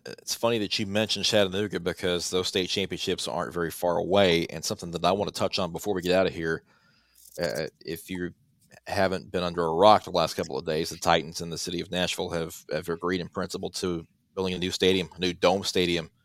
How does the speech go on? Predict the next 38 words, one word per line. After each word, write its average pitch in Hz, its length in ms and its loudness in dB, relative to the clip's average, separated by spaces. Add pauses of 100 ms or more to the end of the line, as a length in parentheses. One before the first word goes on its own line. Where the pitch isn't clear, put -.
(580)
ne-, 98 240 -6
next 95 280 2
to 98 80 -4
where 90 120 0
Nissan 87 340 -2
Stadium 82 400 0 (140)
is. 87 560 2
And 85 160 -4
it 82 100 -8
got 90 180 4
me 85 120 -6
thinking 95 460 -2 (760)
that 85 340 2 (680)
maybe 95 340 4
one 95 200 2
of 85 60 0
these 90 180 0
days 95 440 4
that 87 240 2 (200)
the - 60 -14
state 92 260 0
championships 87 460 -6
could 90 160 -6
be 85 80 -4
back 85 320 2
in 82 80 -10
Nashville. - 460 -2 (1120)
But 85 100 -6
then 95 420 6 (600)
I 92 80 4
remembered 95 360 2
why 98 360 8
the 95 140 0
city 98 280 0
of 92 120 -6
Nashville 98 340 0
hasn't 92 300 0
been 85 140 -4